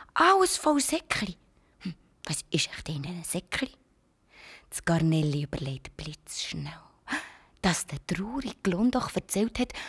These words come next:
der böse Zauberer hätte am König sein Lachen, das ihm zum Haus rausgepurzelt ist, in einen Sack eingepackt und so eingefangen. Und jetzt ruft auch schon der Drache: „Rupf ein Säckchen vom Baum! Rupf so ein Säckchen vom Baum!“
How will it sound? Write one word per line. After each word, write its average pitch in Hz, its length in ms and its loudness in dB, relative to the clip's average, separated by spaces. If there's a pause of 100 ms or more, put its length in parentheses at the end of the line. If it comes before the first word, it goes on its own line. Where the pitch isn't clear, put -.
(260)
der - 80 -4 (120)
böse 220 340 4
Zauberer 220 420 6
hätte 175 280 2
am 151 120 0
König - 380 6
sein 214 240 0
Lachen, 202 420 4
das 180 140 2
ihm 156 180 2
zum 175 220 2
Haus 208 240 8
rausgepurzelt 208 640 4
ist, - 160 6
in 170 100 6
einen - 80 2
Sack - 340 6
eingepackt - 520 2 (320)
und 247 140 8
so 294 280 6
eingefangen. 339 600 4 (520)
Und 226 220 12
jetzt 269 220 4
ruft 214 360 2
auch 208 60 4
schon 220 140 2
der 190 100 0
Drache: - 480 2 (520)
„Rupf 466 560 12
ein 330 100 12
Säckchen 349 680 12
vom 359 260 12
Baum! 440 680 12 (340)
Rupf 415 240 12
so - 80 12
ein 403 160 12
Säckchen - 560 12
vom 466 260 12
Baum!“ 466 500 12